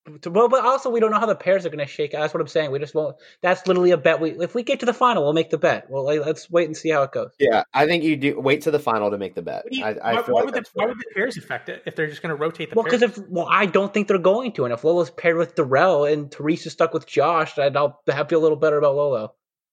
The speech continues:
Speaker 3: Well, I mean, we could just make some, like, qualifier
Speaker 1: Well, that's what I'm
Speaker 3: about
Speaker 1: saying. Let's just
Speaker 3: not
Speaker 1: wait
Speaker 3: competing
Speaker 1: till we get
Speaker 3: pairs.
Speaker 1: there. Well, why do, why do we need to do it now?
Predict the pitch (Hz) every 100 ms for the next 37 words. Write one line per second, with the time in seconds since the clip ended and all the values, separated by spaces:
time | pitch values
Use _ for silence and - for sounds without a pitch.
0 | _ _ _ _ _ _ _ _ - 233
1 | 214 214 214 214 170 170 151 175 156 143
2 | - _ 160 139 123 - - _ _ _
3 | _ - 151 139 151 127 - - - 202
4 | 196 226 202 147 190 139 131 165 156 190
5 | 185 185 165 117 104 131 151 170 185 156
6 | 156 175 175 170 160 160 151 156 127